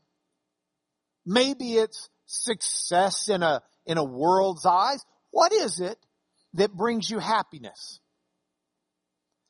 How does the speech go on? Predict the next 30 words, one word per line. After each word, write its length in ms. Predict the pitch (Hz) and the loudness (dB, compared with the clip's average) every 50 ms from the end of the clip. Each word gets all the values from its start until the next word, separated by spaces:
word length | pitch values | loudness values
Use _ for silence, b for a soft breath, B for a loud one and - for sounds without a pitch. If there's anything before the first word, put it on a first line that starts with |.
| b b b b b b | b b b b b b
And 160 | b 247 269 | b 0 2
if 120 | 320 320 - - | 0 0 0 2
you 120 | 349 302 | 2 2
can 180 | - 285 294 302 | 4 4 4 6
answer 460 | 302 330 370 349 - - 339 320 294 | 6 6 4 2 2 -2 -2 0 4
that 280 | 277 254 254 - _ | 4 4 2 0 _
question, 600 | _ - 277 294 262 - - - - 180 170 180 175 - | _ 0 0 0 0 0 -4 -8 -8 -8 -8 -8 -6 -2
"What 160 | 240 254 277 | -2 0 0
is 180 | 285 262 - 254 | 0 0 0 -2
it 140 | 226 - - | -2 0 0
that 180 | 185 185 185 | -2 -2 0
makes 380 | 190 208 226 220 - - - 208 | 0 0 0 0 -2 -4 -6 -6
me 160 | 233 202 170 | -6 -6 -4
happy?" 500 | 165 180 190 175 156 _ - - - _ _ _ _ _ _ _ _ _ _ _ _ _ _ _ _ _ _ _ _ _ _ _ _ _ _ _ _ _ - | -2 0 0 0 -2 _ -10 -20 -20 _ _ _ _ _ _ _ _ _ _ _ _ _ _ _ _ _ _ _ _ _ _ _ _ _ _ _ _ _ 0
then 160 | 240 285 302 | 0 0 2
you're 140 | 311 311 - | 0 0 2
gonna 180 | 311 320 311 | 2 2 4
begin 460 | 302 294 285 - - 339 359 370 370 339 | 4 2 2 2 4 4 4 4 4 2
to 100 | 311 294 | 2 2
answer 320 | 311 320 294 - - 277 | 2 -2 -2 -2 -6 -6
the 100 | 254 233 | -6 -4
question, 520 | - - 302 294 247 - - 269 240 196 - | 0 2 2 2 2 -2 -6 -10 -10 -8 -4
"What 180 | - 277 277 | -2 -2 0
is 180 | 294 277 202 233 | 0 0 0 0
it 100 | 247 240 | 4 4
I 100 | 233 233 | 4 4
find 380 | 220 - 254 247 240 233 226 190 | 2 0 -2 -2 -2 -2 -4 -2
worth 340 | 190 220 214 185 - - - _ _ - | 0 2 2 2 0 -6 -20 _ _ -4
living 540 | 202 247 262 196 208 175 147 131 117 101 _ - | -2 0 0 0 0 -4 -4 -6 -10 -14 _ -6
for?" 400 | - 156 135 117 101 85 - - | -2 0 0 0 -2 -4 -8 -10